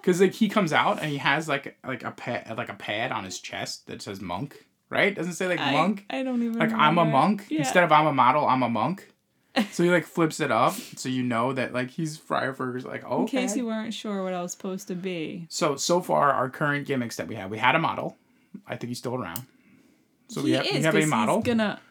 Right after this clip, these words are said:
Speaker 1: who has to tell you he's a model. We have a strutting and cutting barber who is a beefcake. He's telling you he's a barber and he's a beefcake.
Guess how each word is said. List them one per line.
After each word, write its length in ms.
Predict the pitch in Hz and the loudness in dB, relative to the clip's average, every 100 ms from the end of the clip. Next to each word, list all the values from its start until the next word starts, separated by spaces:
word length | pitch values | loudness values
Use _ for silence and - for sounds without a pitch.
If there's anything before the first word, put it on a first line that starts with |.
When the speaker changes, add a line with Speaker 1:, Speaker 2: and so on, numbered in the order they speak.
| _ | _
Speaker 1:
who 280 | - 170 160 | -4 2 2
has 220 | 143 143 - | 4 0 -2
to 320 | 143 127 127 | -4 -4 -6
tell 220 | - 196 | 0 2
you 140 | 170 117 | 2 0
he's 160 | 120 | -4
a 40 | 113 | -6
model. 340 | 95 85 - - - | -6 -8 -10 -14 -8
We 200 | 135 143 | -2 0
have 320 | 131 117 113 | 0 -2 -4
a 440 | 113 113 104 104 - _ _ _ _ _ _ _ | -8 -6 -6 -6 -10 _ _ _ _ _ _ _
strutting 360 | - - 160 208 | -8 0 0 2
and 120 | 202 | 0
cutting 300 | 175 160 151 | 0 -2 -2
barber 460 | 143 131 113 160 202 _ _ _ _ _ _ _ _ _ | 2 2 2 -2 -4 _ _ _ _ _ _ _ _ _
who 120 | 143 | -2
is 120 | 143 135 | 0 2
a 80 | 123 | -2
beefcake. 520 | 113 107 92 123 - - | -4 -8 -8 -8 -10 -10
He's 140 | 131 | -10
telling 300 | - 123 117 | -2 -2 -2
you 80 | 117 | -4
he's 120 | 123 | -4
a 40 | 120 | -4
barber 300 | 113 110 127 | -4 -4 -2
and 100 | 123 | -2
he's 120 | 131 | -4
a 40 | |
beefcake. 440 | 135 85 - 85 | -8 -10 -12 -14